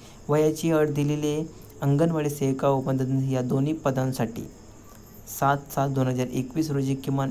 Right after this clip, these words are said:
एकवीस वर्ष ते कमाल तेवीस वर्ष परे-, पेक्षा जास्त नसावे. लहान कुटुंब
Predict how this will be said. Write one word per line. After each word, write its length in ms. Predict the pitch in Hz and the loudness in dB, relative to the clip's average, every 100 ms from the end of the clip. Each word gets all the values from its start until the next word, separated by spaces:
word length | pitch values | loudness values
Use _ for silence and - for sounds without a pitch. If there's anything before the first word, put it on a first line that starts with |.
| - | -4
एकवीस 380 | 135 - 160 156 | -6 0 0 0
वर्ष 240 | 156 147 - | -2 -2 -6
ते 180 | 156 | -6
कमाल 380 | 151 131 127 131 131 - - - - - - | -4 -2 0 0 -2 -8 -18 -20 -20 -10 -2
तेवीस 560 | 147 151 151 - - - | 0 0 -4 -12 -12 -4
वर्ष 360 | 135 131 - | 0 0 -2
परे-, 300 | 135 127 127 | -4 -2 -4
पेक्षा 420 | - 131 127 131 | -2 -4 -2 -4
जास्त 400 | 123 120 117 - 160 - | -2 -2 -4 -4 -8 -6
नसावे. 480 | 143 120 117 107 107 117 - - - - | -4 -2 0 -2 -4 -8 -14 -18 -12 0
लहान 280 | 143 151 156 | 2 2 0
कुटुंब 460 | 143 143 147 143 | -4 -2 -2 0